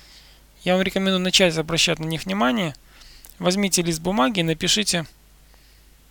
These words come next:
небольшой лист бумаги, напишите, их будет немного, слова-паразиты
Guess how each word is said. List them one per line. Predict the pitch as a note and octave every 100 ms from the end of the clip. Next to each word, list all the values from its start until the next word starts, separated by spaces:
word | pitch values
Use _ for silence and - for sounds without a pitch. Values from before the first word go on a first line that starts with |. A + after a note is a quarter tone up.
| - - - - _ - -
небольшой | G#3 G#3 G3 F3+
лист | D#3+
бумаги, | E3+ G#3 A3+ E3+
напишите, | D#3 F3+ E3+ D#3+
их | D#3+ -
будет | E3+ D#3+ D#3+
немного, | F3 G3 E3+ D#3
слова-паразиты | - F3+ F#3+ F3+ F3 E3 D3+ -